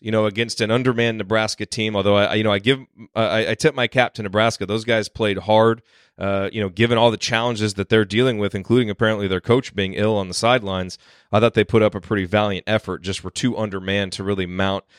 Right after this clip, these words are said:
a serious challenge in the second half to Indiana, and the Hoosiers took care of business, which was good. All right, I'm your host, Jared Morris. I'm here with Andy Bottoms, here with the coach, Brian Tonsoni. We're gonna break it all down for you on this edition of the Assembly Call I U postgame show. Certainly spend a lot of time at the beginning talking about the game itself, but we will get to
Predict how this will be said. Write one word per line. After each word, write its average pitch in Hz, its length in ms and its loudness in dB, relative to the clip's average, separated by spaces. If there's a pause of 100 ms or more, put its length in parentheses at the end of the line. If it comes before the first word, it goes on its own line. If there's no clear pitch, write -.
(140)
a 101 100 -6
serious 123 560 4
challenge 95 460 -4
in 98 80 -6
the 92 60 -8
second 95 300 -2
half 95 280 -4
to - 120 -12
Indiana, 92 540 -6
and 95 140 -10
the 90 40 -8
Hoosiers 90 300 -6
took 104 160 -8
care 95 160 -4
of 90 80 -6
business, 95 320 -6
which - 140 -14
was 82 100 -14
good. 92 260 2 (580)
All 165 80 8
right, 156 160 6
I'm 156 100 2
your 170 100 4
host, 170 160 4
Jared 156 220 4
Morris. 147 280 2
I'm 123 100 -8
here 151 100 2
with 151 100 0
Andy 143 200 0
Bottoms, 131 400 2
here 143 100 -2
with 143 80 -4
the - 60 -18
coach, 139 260 -2
Brian 131 240 0
Tonsoni. 117 600 -2
We're 120 120 -2
gonna 135 140 0
break 120 240 2
it 113 120 -2
all 135 200 4
down 127 260 0
for 113 220 0
you 110 100 0
on 104 120 -2
this 120 180 -2
edition 110 400 0
of 110 240 2
the 107 100 0
Assembly 110 340 -2
Call 107 280 2
I 107 160 2
U 104 160 -4
postgame 101 440 -2
show. 98 280 2 (180)
Certainly 190 240 2
spend 156 180 2
a 135 60 2
lot 139 140 6
of 135 80 -4
time 135 160 0
at 120 60 -8
the 113 60 -6
beginning 113 280 0
talking 123 320 2
about 113 240 0
the 107 60 -6
game 107 280 -2
itself, 98 400 -2
but - 140 -6
we 110 100 -2
will 104 140 -6
get 110 280 2
to 113 300 2